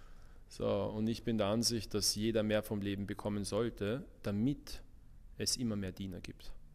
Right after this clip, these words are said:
Weil ich bin der Meinung, dass es nichts Wichtigeres gibt, dass immer mehr Diener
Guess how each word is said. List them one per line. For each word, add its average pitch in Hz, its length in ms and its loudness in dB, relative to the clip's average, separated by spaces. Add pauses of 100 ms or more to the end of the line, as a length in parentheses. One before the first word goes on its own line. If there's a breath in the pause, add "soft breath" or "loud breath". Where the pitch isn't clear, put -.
(420 loud breath)
Weil 90 160 -4
ich - 160 -2
bin 113 100 0
der 104 80 2
Meinung, 98 380 0
dass - 420 -4
es - 300 -6
nichts 113 300 -6
Wichtigeres 101 460 -6
gibt, - 220 -8
dass - 260 -6
immer 110 160 -2
mehr 98 200 -4
Diener 104 440 -4